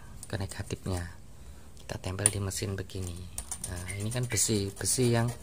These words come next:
betul-betul besi, lain besi yang ada catnya, yang besi. Begitu. <clears throat> Oke, Lur.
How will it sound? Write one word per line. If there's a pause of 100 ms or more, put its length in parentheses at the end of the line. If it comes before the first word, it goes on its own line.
(640)
betul-betul
besi,
lain
besi
yang
ada
catnya, (160)
yang
besi. (1040)
Begitu. (560)
<clears throat>
Oke,
Lur.